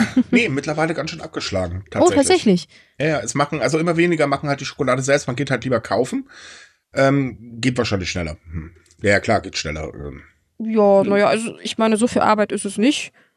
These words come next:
Speaker 3: Nee, ich
Speaker 1: Ähm,
Speaker 3: meine,
Speaker 1: aber es
Speaker 3: im
Speaker 1: kostet halt
Speaker 3: End-
Speaker 1: auch Geld, ne? <laughs>
Speaker 2: Richtig.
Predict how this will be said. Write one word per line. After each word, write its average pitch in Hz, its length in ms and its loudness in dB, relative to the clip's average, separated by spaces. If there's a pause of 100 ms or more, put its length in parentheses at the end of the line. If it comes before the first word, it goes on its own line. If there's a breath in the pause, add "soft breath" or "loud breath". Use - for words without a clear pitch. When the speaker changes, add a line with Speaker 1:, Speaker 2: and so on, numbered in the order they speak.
(440)
Speaker 3:
Nee, 190 320 8
ich 180 80 4
Speaker 1:
Ähm, 190 60 6
Speaker 3:
meine, - 220 2
Speaker 1:
aber 208 120 4
es - 40 0
Speaker 3:
im 262 80 4
Speaker 1:
kostet 233 220 4
halt 190 100 4
Speaker 3:
End- 202 80 6
Speaker 1:
auch 202 120 0
Geld, 156 260 -2
ne? 185 200 2 (340)
<laughs> - 360 0
Speaker 2:
Richtig. 123 380 -4